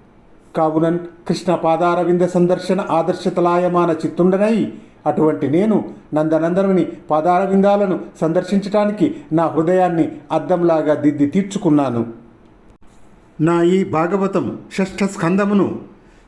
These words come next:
శ్రీపతికిన్, మత్పతికిన్, నుత గోపతికిన్, త్రిలోకపతికిన్, గురుజన బుధ సంతాప నివారణమతికిన్, ప్రాపిత సనకాదితతికిన్, బహుతర ధృతికిన్,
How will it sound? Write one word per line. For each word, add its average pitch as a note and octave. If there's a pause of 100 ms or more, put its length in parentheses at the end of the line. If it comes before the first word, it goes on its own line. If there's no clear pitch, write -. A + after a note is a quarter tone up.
శ్రీపతికిన్, A3 (200)
మత్పతికిన్, A3 (280)
నుత F3
గోపతికిన్, G#3+ (180)
త్రిలోకపతికిన్, A3 (180)
గురుజన F3+
బుధ F3
సంతాప F3+
నివారణమతికిన్, G#3+ (240)
ప్రాపిత F3+
సనకాదితతికిన్, F3+ (180)
బహుతర G#3+ (200)
ధృతికిన్, A3